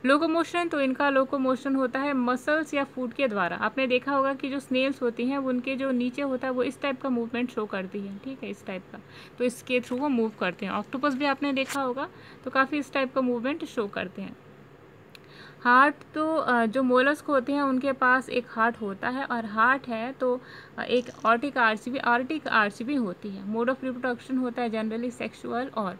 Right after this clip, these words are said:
Fertilization जो होती है कि some cases में egg is fertilized inside the female but in most species the egg is released from the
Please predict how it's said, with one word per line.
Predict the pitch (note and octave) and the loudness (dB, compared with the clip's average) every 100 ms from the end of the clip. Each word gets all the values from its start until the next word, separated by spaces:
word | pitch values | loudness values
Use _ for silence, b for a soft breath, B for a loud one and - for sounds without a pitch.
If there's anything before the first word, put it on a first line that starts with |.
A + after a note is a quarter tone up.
| B B B - | B B B 2
Fertilization | C#4 C#4 D#4+ D#4+ D4+ D4+ E4 D#4+ | 2 4 2 2 0 -4 -4 -4
जो | C#4+ | 0
होती | C4 A#3 A#3 | 0 0 -2
है | A#3+ B3+ C#4 | -2 -2 -6
कि | C#4 C4+ | -6 -10
some | - D#4 D#4 C#4+ | -2 -2 0 -2
cases | C4+ B3 A3 | 0 -2 -2
में | C4 A#3+ A#3+ | -2 -2 -2
egg | C4 | -4
is | B3+ | -2
fertilized | B3 A#3 B3 A#3+ B3 B3 | -2 0 0 0 -2 -2
inside | A#3 A3+ A#3+ A3+ | -4 -2 -4 -4
the | B3 - | -6 -4
female | A3+ A3 D4 A#3+ B B - | -4 -2 -4 -6 B B -4
but | A3 A#3 | -2 0
in | A3+ A3+ | 0 0
most | C#4 D4 | -2 -4
species | C4 - - G#3+ - B3 | -12 -12 -8 -6 -4 -4
the | A3+ A3+ | -4 -2
egg | A3 G#3+ | -2 -2
is | A3+ G#3+ | -4 -4
released | A3 C4 C4 B3 | -4 -4 -4 -4
from | - G#3 | -4 -4
the | G#3 | -4